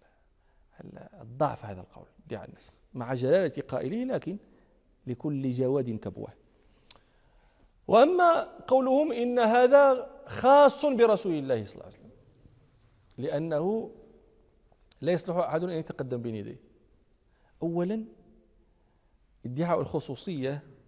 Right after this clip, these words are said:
هذا محتاج إلى دليل، لأن الأصل في أفعال رسول الله صلى الله عليه وسلم أنها تكون للقدوة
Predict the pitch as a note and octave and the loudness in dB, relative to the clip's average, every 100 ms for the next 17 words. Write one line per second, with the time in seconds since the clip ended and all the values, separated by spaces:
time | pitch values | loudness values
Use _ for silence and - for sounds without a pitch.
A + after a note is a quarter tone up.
0 | _ - C#3+ D3 C#3+ - - - E3+ B2 | _ -10 -4 -2 -4 -8 -20 -20 -16 -10
1 | D3 C3 - A2+ G#2+ - - _ - D3 | -8 -8 -8 -10 -10 -14 -20 _ -8 -6
2 | C#3+ C#3 - - D#3+ - - - D#3+ E3 | -6 -8 -8 -8 -8 -8 -10 -4 -2 -2
3 | D3+ - D3 D3 D#3 C#3 C3+ D#3 D3 D3+ | -4 -6 -6 -4 -2 -4 -4 -6 -2 -2
4 | D3 G#3 G3+ - - - - - _ E3+ | -2 -6 -6 -14 -20 -20 -20 -20 _ -2
5 | F#3 F#3 F#3+ F#3+ F#3+ - F#3+ F#3 F3+ F#3 | 0 2 2 2 0 0 2 4 2 4
6 | G#3+ F#3+ D#3 | 6 8 8